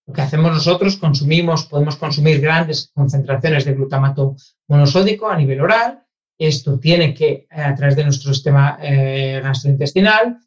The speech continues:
se absorbe a través del duodeno, pasa al torrente sanguíneo, tiene que pasar la barrera hematoencefálica y llegar al tejido nervioso, ¿vale? En este sentido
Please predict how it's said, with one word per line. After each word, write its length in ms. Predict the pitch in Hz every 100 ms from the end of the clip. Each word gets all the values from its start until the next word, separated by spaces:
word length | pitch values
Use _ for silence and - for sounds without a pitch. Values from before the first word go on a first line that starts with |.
| _
se 180 | - 131
absorbe 720 | 117 208 220 208 208 214 -
a 120 | -
través 220 | 143 127
del 140 | 139 139
duodeno, 560 | 156 180 208 196 190 _ _ _ -
pasa 280 | 180 196 175
al 80 |
torrente 320 | 160 156 147 170
sanguíneo, 580 | 196 185 220 208 240
tiene 240 | 240 185 190
que 120 | 190
pasar 420 | 190 165 - 180
la 140 | 160 143
barrera 200 | 139 151
hematoencefálica 840 | 165 202 196 - 220 202 214 208
y 80 | 180
llegar 280 | 151 139 143
al 120 | 139
tejido 380 | 151 135 143 131
nervioso, 500 | 120 117 _ _ - _ _ _
¿vale? 280 | 160 196 196 _ _ _ -
En 140 | 160
este 180 | 175 190
sentido 680 | 175 165 190 165 127 117